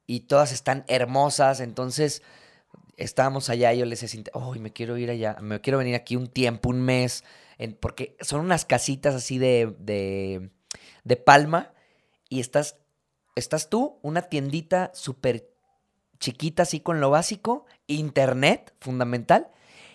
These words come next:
y estás a tres, cuatro metros del mar. Y el mar súper tranquilo en esa parte. No, o sea, yo decía, "Me quiero venir aquí a,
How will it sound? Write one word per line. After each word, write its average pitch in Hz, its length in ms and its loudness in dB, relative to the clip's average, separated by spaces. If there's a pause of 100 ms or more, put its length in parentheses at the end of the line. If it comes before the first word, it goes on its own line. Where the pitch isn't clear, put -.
(160)
y 151 120 2
estás 165 380 2 (100)
a 143 420 0 (480)
tres, 180 260 4
cuatro 185 280 -2
metros 170 340 -2
del 123 140 0
mar. 113 280 -8 (540)
Y 123 60 0
el 131 100 0
mar 156 320 0
súper 180 420 0
tranquilo 160 540 0
en 156 80 -2
esa 151 240 -6
parte. 151 320 2
No, 143 200 0
o 135 60 -2
sea, 135 120 -4
yo 131 40 -2
decía, 135 320 -4
"Me 123 180 -8
quiero 143 160 -2
venir 135 200 -6
aquí 131 320 -6
a, 113 360 -2